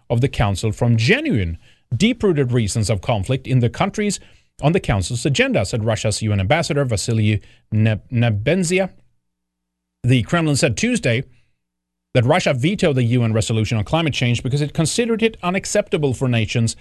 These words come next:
that had harmed the climate through swift industrial development to impose restrictions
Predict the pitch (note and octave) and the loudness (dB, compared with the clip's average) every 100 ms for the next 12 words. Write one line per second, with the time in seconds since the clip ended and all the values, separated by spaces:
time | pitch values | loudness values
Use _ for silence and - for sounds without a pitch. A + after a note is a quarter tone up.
0 | - _ C3 B2+ A#2 - F3 A#3+ G3 C3 | -20 _ 2 2 0 0 0 2 0 -2
1 | C3 C#3 A#2+ A#2 - A#2+ - D#3 - C#3+ | -2 0 2 0 0 -2 0 -2 -2 2
2 | C#3 B2 - G#2+ A#2 F3 F3+ E3 C#3 D3+ | 2 2 0 0 0 0 0 -2 -2 0
3 | D#3 - - D4 F3+ D3 D#3 C#3 D#3+ D#3+ | 0 0 -2 0 0 0 0 -2 -2 -4